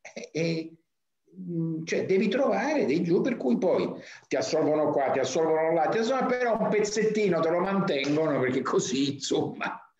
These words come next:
no? Perché quello che è successo, ma è una parabola, è successo lì, sappiamo che succede. Eh, per, per, giusto per non fare sempre esempio sulla politica,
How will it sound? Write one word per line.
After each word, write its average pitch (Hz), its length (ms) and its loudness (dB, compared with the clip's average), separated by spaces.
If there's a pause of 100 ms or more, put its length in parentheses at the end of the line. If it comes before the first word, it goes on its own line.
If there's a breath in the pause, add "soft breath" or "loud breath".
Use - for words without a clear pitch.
(340 soft breath)
no? - 260 0
Perché - 320 -2
quello 190 260 2
che 131 100 0
è 131 40 0
successo, 151 640 -2 (280 loud breath)
ma - 160 -6
è 117 140 -2
una 110 200 2
parabola, 98 760 2
è 107 140 -2
successo 117 540 -2
lì, - 380 0 (420)
sappiamo 247 840 0
che 175 120 2
succede. 175 680 -2 (1700)
Eh, 131 1160 0 (580)
per, - 380 -4
per, 170 360 0
giusto 226 300 0
per 190 100 0
non 208 120 0
fare 214 160 -2
sempre 214 300 0
esempio 190 260 0
sulla 170 240 0
politica, 147 840 -2